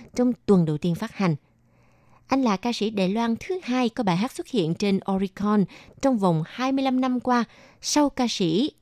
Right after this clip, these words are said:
Đặng Lệ Quân. Đồng thời cũng là nam ca sĩ Đài đầu tiên có trên top mười của bảng xếp hạng này. Các phương tiện truyền thông Nhật Bản thậm chí còn ca ngợi anh là phiên bản Đài Loan của thần tượng Nhật Bản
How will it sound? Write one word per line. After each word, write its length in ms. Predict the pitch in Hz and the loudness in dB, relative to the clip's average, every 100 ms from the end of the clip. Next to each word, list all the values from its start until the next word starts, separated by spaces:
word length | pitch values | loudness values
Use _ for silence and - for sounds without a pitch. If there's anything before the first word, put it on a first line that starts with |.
| - | 0
Đặng 280 | 180 160 160 | 0 2 0
Lệ 160 | 160 156 | -2 0
Quân. 220 | 208 208 185 _ _ _ _ - - | 2 2 2 _ _ _ _ -20 -2
Đồng 160 | 202 196 | 2 4
thời 200 | 226 202 | 2 2
cũng 260 | - 190 | 2 2
là 200 | 302 254 | 2 0
nam 280 | 202 226 233 | 0 0 0
ca 160 | 226 226 | 0 -2
sĩ 280 | - 175 226 | 0 -2 0
Đài 300 | 190 180 170 | 0 0 0
đầu 200 | 170 170 | -2 -2
tiên 340 | - 240 240 180 - - | 0 2 2 0 -8 -6
có 180 | - 208 | 2 2
trên 340 | - 226 196 190 | 4 2 2 0
top 300 | 285 359 220 | -2 -2 2
mười 360 | 202 208 185 - | 6 6 4 2
của 100 | - | -2
bảng 180 | 190 151 | 0 0
xếp 160 | 220 233 | -2 -4
hạng 240 | 196 165 | -2 0
này. 180 | 170 160 _ _ _ _ _ - - 240 - | 0 -2 _ _ _ _ _ -20 -16 -16 -4
Các 140 | 370 - | -2 0
phương 180 | 294 269 | 0 4
tiện 200 | 202 202 | 2 2
truyền 200 | 202 196 | 0 0
thông 140 | 254 | 0
Nhật 140 | 226 - | 0 0
Bản 240 | 165 240 | 0 0
thậm 180 | 277 165 | -2 -4
chí 200 | - 285 | -2 -2
còn 280 | 247 175 170 | 0 0 -2
ca 140 | - 262 | -2 0
ngợi 240 | 233 165 | 2 0
anh 220 | - 214 | 0 0
là 140 | 190 156 _ _ - | 0 -2 _ _ 0
phiên 200 | 247 214 | 2 4
bản 240 | 180 226 | 2 2
Đài 140 | 185 | 0
Loan 300 | 175 208 208 | 2 0 0
của 140 | 196 226 | -2 -4
thần 180 | 233 175 | -2 0
tượng 220 | 160 175 | 0 0
Nhật 120 | 165 | -2
Bản 360 | 180 156 165 | -2 0 0